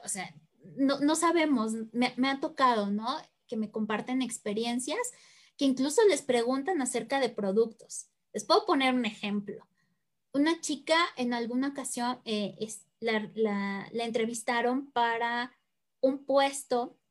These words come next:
era administrativo, ni siqui-, no era operativo, no, no era, eh, no estaba en ventas,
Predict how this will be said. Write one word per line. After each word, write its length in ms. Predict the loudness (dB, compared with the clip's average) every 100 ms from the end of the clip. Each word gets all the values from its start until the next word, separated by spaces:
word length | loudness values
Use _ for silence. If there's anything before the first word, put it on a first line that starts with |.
| _ _ _ _ -2
era 160 | 2 2
administrativo, 840 | 2 0 -2 -6 -8 -4 -6 -4
ni 260 | -4 -2 -4
siqui-, 220 | -6 -8
no 180 | -2 2
era 160 | 2 2
operativo, 800 | 0 -4 -6 -4 -2 2 4 4
no, 240 | 0 -2
no 220 | -2 2
era, 360 | 2 2 0 -2
eh, 140 | -8 -4
no 100 | -4
estaba 280 | 0 0 2
en 120 | 2
ventas, 640 | 2 0 -2 -2 -2 -6